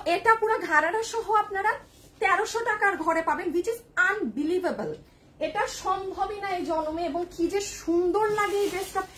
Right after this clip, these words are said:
এখানে কিন্তু সব কাজ। একটা আপু যদি মনে করেন না যে, "আপু, এটা মনে হয় এইগুলা কোনো", আ-, আস্তে sound দিও না, কোনো অন্য কিছু, তাইলে আপনি, আপনারই loss। এবার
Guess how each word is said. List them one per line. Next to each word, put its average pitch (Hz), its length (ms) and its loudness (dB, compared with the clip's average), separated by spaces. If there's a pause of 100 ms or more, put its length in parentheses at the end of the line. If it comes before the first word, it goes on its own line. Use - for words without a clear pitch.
(140)
এখানে 392 220 2
কিন্তু 440 200 0
সব 392 320 2 (140)
কাজ। 202 360 0 (360)
একটা 392 400 4
আপু 427 180 0
যদি 403 180 2
মনে 392 240 2
করেন 381 300 2
না 349 140 0
যে, 349 80 -4
"আপু, 330 240 4
এটা 320 140 2
মনে 339 180 2
হয় 349 160 -4 (240)
এইগুলা 392 500 6
কোনো", 370 220 0 (120)
আ-, 311 240 4
আস্তে 392 320 -2
sound 381 480 -4
দিও 254 220 -4
না, 180 140 -8 (380)
কোনো 370 240 4
অন্য 349 260 4
কিছু, 381 280 -2
তাইলে 339 300 2
আপনি, 339 320 -2
আপনারই 339 420 0
loss। 220 280 2 (520)
এবার 320 280 6